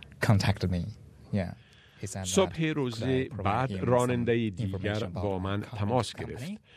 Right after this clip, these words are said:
Speaker 1: So I
Speaker 2: او از من
Speaker 1: provided all the
Speaker 2: خواست
Speaker 1: information
Speaker 2: تا
Speaker 1: I had to
Speaker 2: معلومات
Speaker 1: him
Speaker 2: دربارهٔ
Speaker 1: by email.
Speaker 2: شرکت
Speaker 1: And
Speaker 2: بیمهٔ
Speaker 1: in that
Speaker 2: موتر
Speaker 1: morning,
Speaker 2: کرایی‌ام
Speaker 1: I
Speaker 2: را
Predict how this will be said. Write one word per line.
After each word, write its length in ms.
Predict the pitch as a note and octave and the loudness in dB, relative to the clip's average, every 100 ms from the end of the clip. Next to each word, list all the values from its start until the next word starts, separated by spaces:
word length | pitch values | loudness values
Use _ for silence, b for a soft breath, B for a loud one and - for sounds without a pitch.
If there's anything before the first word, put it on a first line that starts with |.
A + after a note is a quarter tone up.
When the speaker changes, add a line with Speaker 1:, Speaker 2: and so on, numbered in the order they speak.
| B B | B B
Speaker 1:
So 100 | - | 2
I 20 | |
Speaker 2:
او 420 | B2+ C#3+ D#3 D#3 | 6 6 6 4
از 260 | C3+ A#2 G#2+ | 0 -4 -4
من 160 | A2+ | -4
Speaker 1:
provided 40 | A2+ | -4
all 40 | |
the 60 | G2 | -6
Speaker 2:
خواست 460 | - C#3 F#2+ F#2+ | 0 0 0 -6
Speaker 1:
information 160 | - F#2+ | -12 -4
Speaker 2:
تا 320 | C3 C3 C#3+ | 2 4 4
Speaker 1:
I 20 | |
had 20 | C#3+ | 4
to 40 | |
Speaker 2:
معلومات 600 | C3 B2 A#2 A2+ A#2 A#2 | 4 4 4 4 4 2
Speaker 1:
him 80 | F#2+ | 0
Speaker 2:
دربارهٔ 680 | G#2 A2 G2+ G2 G2 G2 G2+ | 0 0 0 0 0 0 -2
Speaker 1:
by 40 | |
email. 20 | |
Speaker 2:
شرکت 500 | G2 F#2+ G#2 A#2 G#2+ | -2 -6 -4 -4 -2
Speaker 1:
And 100 | A#2 | -2
Speaker 2:
بیمهٔ 680 | G2 G#2+ A2+ B2+ C3 C3 C3 | 0 0 4 4 6 4 4
Speaker 1:
in 40 | |
that 60 | B2+ | 0
Speaker 2:
موتر 640 | A2+ A2+ A2+ A2+ A2+ A2 | -2 2 2 2 2 2
Speaker 1:
morning, 120 | G#2+ G2 | 2 -2
Speaker 2:
کرایی‌ام 580 | G2 G2 A2+ C3+ F#2 | -2 0 2 2 2
Speaker 1:
I 80 | F#2+ | -2
Speaker 2:
را 300 | G2 A2 C3+ | 0 2 0